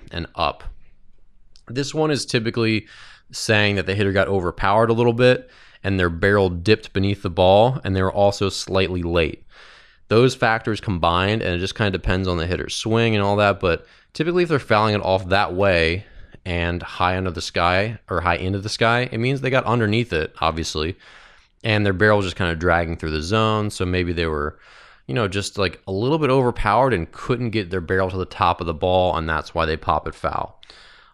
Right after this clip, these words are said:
Lastly, the last type is pulling it, pulling it foul. So if they pull the ball foul, obviously this means that they're ahead of it, that they're on time with it, whatever, but there's still red herrings here as well. So if you pull a ball foul with authority,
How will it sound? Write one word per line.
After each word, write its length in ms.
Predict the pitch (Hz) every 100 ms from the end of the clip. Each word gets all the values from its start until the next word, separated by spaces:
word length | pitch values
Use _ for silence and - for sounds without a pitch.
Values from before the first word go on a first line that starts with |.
| -
Lastly, 480 | 104 123 127 131 117
the 100 | 104
last 400 | 101 110 113 -
type 400 | 107 101 101 -
is 340 | 101 90 87
pulling 520 | - - 117 107 98 87
it, 160 | 76 - _ _ -
pulling 260 | 147 120
it 100 | 90
foul. 340 | - - - - -
So 440 | - 110 107 101 - - - _ _ -
if 160 | 101
they 120 | 110
pull 280 | 104 - 190
the 100 | 165
ball 200 | 117 110
foul, 300 | 104 107 104
obviously 580 | 95 98 110 113 - 101
this 320 | 95 87 90
means 200 | 95 90
that 100 | 87
they're 140 | 87 80
ahead 260 | 71 113
of 120 | 123 123
it, 300 | 135 - -
that 120 | 85
they're 100 | 73
on 180 | 82 80
time 360 | - 110 120
with 180 | 113 -
it, 160 | 113 90
whatever, 580 | 85 95 110 120 117 - - - _ _
but 480 | 95 95 107 104 -
there's 280 | 110 107 101
still 260 | - 120 113
red 240 | 107 98
herrings 400 | 104 101 95 87
here 220 | 90 87
as 80 | 82
well. 320 | 92 92 76
So 340 | - 104 95 90 - - _ -
if 160 | 92
you 80 | 98
pull 360 | 82 - 151 151
a 20 |
ball 220 | 120 110
foul 420 | - 117 107 95
with 100 | 90
authority, 720 | 90 - 139 143 95 82 95